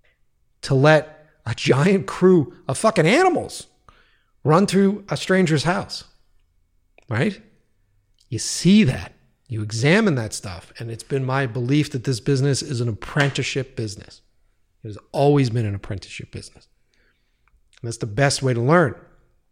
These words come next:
Then the problem comes down to who's chosen for the apprenticeships and who's not chosen for the apprenticeships. There are plenty of opportunities out there. And the people that get called aren't the people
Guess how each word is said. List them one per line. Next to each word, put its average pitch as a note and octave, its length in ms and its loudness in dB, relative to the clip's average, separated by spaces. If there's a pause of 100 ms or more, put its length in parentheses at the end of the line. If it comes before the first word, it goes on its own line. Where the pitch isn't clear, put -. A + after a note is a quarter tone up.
(320)
Then G#2+ 120 -10
the G#2 80 -8
problem A#2 460 0
comes A2 220 -6
down A2+ 240 -4
to A2+ 180 -8 (440)
who's B2 260 -8
chosen A2+ 320 -6
for - 120 -12
the G2 100 -8
apprenticeships F#3+ 680 -2
and A#2 100 -10
who's G#2 160 -12
not D3+ 220 -2
chosen D#3+ 280 -2
for D#3+ 120 -6
the D3+ 100 -2
apprenticeships. C#3+ 540 -6
There C#3 160 -2
are C#3+ 60 -2
plenty D3 420 -4
of C#3 80 -2
opportunities A2 680 -4
out F#2+ 200 -10
there. - 180 -18 (560)
And C3+ 120 -6
the B2+ 60 -6
people G3+ 360 -2
that F#3 120 -2
get F3+ 260 -2
called D#3 640 0 (760)
aren't C#3 280 0
the E3+ 80 -2
people C3+ 640 -4